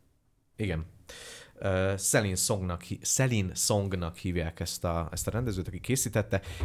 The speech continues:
és, ö, az az alapkoncept, hogy van egy dél-koreai család,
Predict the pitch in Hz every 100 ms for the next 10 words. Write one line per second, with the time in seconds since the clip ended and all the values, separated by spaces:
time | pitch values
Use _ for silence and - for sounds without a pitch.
0 | 85 101 101 - 107 - 139 104 110 85
1 | - 92 98 143 143 - - - - 95
2 | 90 - 107 120 117 107 101 90 90 87
3 | - - - 101 104 95 - 85 85 82
4 | - 95 127 160 160